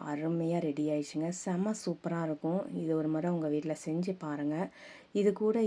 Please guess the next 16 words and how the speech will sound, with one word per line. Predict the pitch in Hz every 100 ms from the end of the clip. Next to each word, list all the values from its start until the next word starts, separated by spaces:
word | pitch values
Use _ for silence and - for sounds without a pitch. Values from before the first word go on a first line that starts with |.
| 190
எல்லா | 175 190 202 196 185 185
சைட் | 165 170
டிஷ்ஷும் | 175 175 185 170
என்ன | 165 165
வேணா | 165 185
வச்சு | 165 - -
சாப்பிடலாம். | 151 160 156 147
எல்லா | 151 170 180
சைட் | 165 156
டிஷ்ஷுமே | 160 - 170 185
இதுக்கு | 165 147 156 151
ஒத்து | 147 160 151
வரும். | 151 220 - - - - - -
நான் | 190 220 226 185
இதுக்கு | 180 196 214 196 180 165 160 160
முட்டை | 170 196